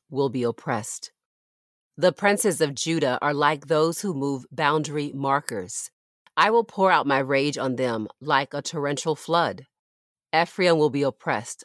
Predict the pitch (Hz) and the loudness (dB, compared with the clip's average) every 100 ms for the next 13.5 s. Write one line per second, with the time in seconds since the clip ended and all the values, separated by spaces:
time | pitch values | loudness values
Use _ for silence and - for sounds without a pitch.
0 | - - 170 - - 151 139 131 139 110 | -14 -2 0 0 -4 -4 -4 -4 -4 -4
1 | - 104 - - _ _ _ - 170 202 | -4 -12 -14 -18 _ _ _ -4 -2 0
2 | 190 - 240 226 262 - 202 - 170 160 | -2 0 -2 0 0 -2 -2 4 6 6
3 | 147 156 - 151 - 165 139 127 - _ | 2 0 -2 -2 0 2 2 2 -2 _
4 | 143 143 156 156 - 151 - - 123 127 | -4 4 4 2 -4 -4 -4 0 0 0
5 | 101 - - - - _ _ _ _ _ | -4 -8 -14 -14 -18 _ _ _ _ _
6 | _ _ _ _ - - - 226 156 127 | _ _ _ _ -4 -2 0 2 4 2
7 | - 143 - 139 - - 160 160 151 139 | -2 -4 -2 -2 -2 2 6 6 4 0
8 | 123 135 113 104 - _ _ _ _ _ | 2 2 0 -6 -12 _ _ _ _ _
9 | _ _ _ - 165 202 208 190 175 151 | _ _ _ 0 2 4 2 2 2 0
10 | - 143 139 135 135 - - 127 - 123 | 0 0 2 2 0 -8 -6 -6 -6 -8
11 | 113 113 - _ _ _ 151 156 139 170 | -6 -8 -16 _ _ _ 0 0 2 2
12 | 151 131 127 117 - 127 143 131 - 139 | 2 4 4 2 -2 -4 2 2 0 -10
13 | 127 135 123 107 | -6 -4 -2 -4